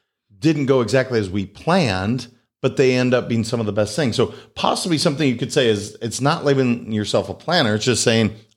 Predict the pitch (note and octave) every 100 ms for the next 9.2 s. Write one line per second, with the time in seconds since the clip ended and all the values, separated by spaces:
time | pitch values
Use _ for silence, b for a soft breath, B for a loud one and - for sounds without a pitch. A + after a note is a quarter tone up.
0 | _ A2+ G#2 F2+ - F#2+ A#2+ G#3 G3+ -
1 | - _ _ _ _ _ _ - G#3 G#3
2 | C#3 C#3+ F3 F3+ G3 G3+ G#3+ A3 D#3+ C3+
3 | G3 G3+ A#3+ - - A2+ A#2+ A#2 B2+ A2+
4 | G#2+ - b b B2+ B2+ - - F3 G3+
5 | F#3 C#3 A#2 - - E3 E3 C3+ - A#2
6 | A#2+ B2+ A#2+ A#2+ F#2+ F#2+ - G#2+ B2 G#2+
7 | A2 A2 - A2 A#2 A#2+ A2+ - - G#2+
8 | G#2 G#2 G#2+ G#2 G#2+ G#2 G2 - F#2+ F#2+
9 | G#2 C#3